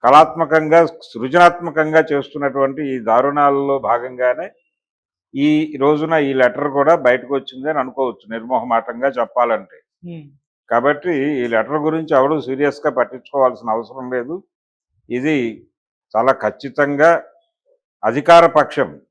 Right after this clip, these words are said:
Speaker 1: అధికార పక్షం తాలూకా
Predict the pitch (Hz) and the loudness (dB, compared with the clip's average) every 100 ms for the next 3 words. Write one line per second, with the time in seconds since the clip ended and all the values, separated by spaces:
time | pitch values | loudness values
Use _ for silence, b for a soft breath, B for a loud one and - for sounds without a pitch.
0 | _ _ _ _ _ _ _ - 98 120 | _ _ _ _ _ _ _ -10 -8 2
1 | 156 156 156 143 - 151 139 131 127 127 | 6 8 6 0 -2 -10 0 2 2 -2
2 | - | 2